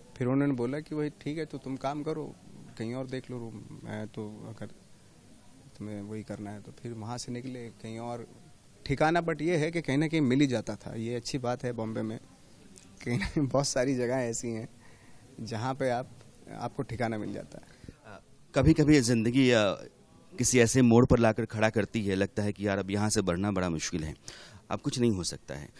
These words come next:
Speaker 2: चलो हथियार डाल देते हैं। कभी ऐसा लगा?
Speaker 1: बहुत बार आया दिमाग में, जब हो नहीं रहा था। शुरू-शुरू में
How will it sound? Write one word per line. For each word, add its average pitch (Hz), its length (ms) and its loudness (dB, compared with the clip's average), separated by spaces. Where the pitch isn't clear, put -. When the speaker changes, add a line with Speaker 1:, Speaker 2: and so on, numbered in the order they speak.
Speaker 2:
चलो 127 140 0
हथियार 117 360 4
डाल 80 200 2
देते 73 240 -8
हैं। 71 180 -10
कभी 104 200 4
ऐसा 95 180 2
लगा? 69 260 -4
Speaker 1:
बहुत 127 280 0
बार 139 220 2
आया 110 180 -2
दिमाग 107 380 -8
में, 117 180 -10
जब 113 180 -8
हो 117 160 -6
नहीं 123 160 0
रहा 110 140 -2
था। 117 200 -4
शुरू-शुरू 180 440 4
में 170 220 4